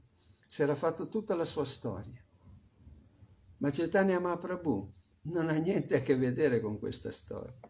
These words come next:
Allora lo capisce. Basta farsi storie.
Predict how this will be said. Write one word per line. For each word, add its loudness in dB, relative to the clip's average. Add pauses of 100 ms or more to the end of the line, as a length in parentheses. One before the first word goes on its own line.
(1040)
Allora 2
lo 4
capisce. 0 (2250)
Basta 2
farsi -2
storie. -8